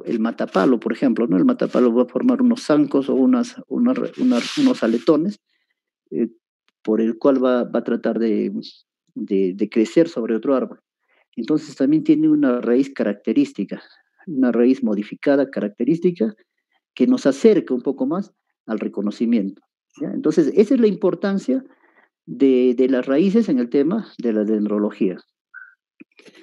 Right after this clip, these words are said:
Aquí podemos apreciar, eh, los, los individuos que ven en las fotografías son árboles que no tienen ninguna modificación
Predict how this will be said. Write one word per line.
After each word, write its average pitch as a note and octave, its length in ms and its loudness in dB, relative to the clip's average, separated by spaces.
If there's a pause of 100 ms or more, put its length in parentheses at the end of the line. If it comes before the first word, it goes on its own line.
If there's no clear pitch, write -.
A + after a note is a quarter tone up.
(320)
Aquí G3+ 260 4
podemos G#3 420 2
apreciar, F#3+ 420 2 (540)
eh, C3 160 -2
los, B2+ 240 -2 (400)
los B2+ 260 -4
individuos E3+ 480 4
que - 80 -6
ven D#3 140 0
en D3 100 0
las C3+ 120 0
fotografías B2 680 0 (720)
son F3 320 0
árboles F#3 400 2
que - 140 -2
no D3 160 2
tienen D3 320 2
ninguna B2+ 320 0
modificación A2 800 -2